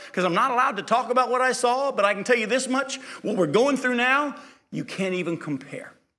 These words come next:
You won't even think about the stuff you've gone through once you see what's on the other side. Now, years ago, when I was beginning to really dive into the scriptures, I went and asked this one guy,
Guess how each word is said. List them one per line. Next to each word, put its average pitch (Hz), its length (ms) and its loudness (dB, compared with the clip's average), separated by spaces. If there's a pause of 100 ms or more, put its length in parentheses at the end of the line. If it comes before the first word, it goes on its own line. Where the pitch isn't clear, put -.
(1040)
You 196 160 0
won't 233 160 2
even 196 220 -2
think - 340 0
about 139 300 0
the 123 80 -8
stuff - 320 -4
you've 107 160 -8
gone 123 220 -6
through 117 220 -8
once 135 280 -6
you 131 60 -6
see 131 200 -6
what's 117 180 -8
on 123 120 -4
the 117 80 -4
other 110 160 -6
side. 113 320 -4 (200)
Now, 180 140 2
years 214 380 0
ago, 151 580 -2 (320)
when 190 160 2
I 202 140 0
was 180 200 2
beginning 190 580 0
to 151 340 0
really 165 220 4
dive 151 360 -4
into 160 200 0
the 127 100 -6
scriptures, 151 440 -4
I 147 120 -4
went 214 180 -4
and 139 80 -6
asked 151 300 -2
this 147 160 -8
one 143 260 -4
guy, 117 300 -4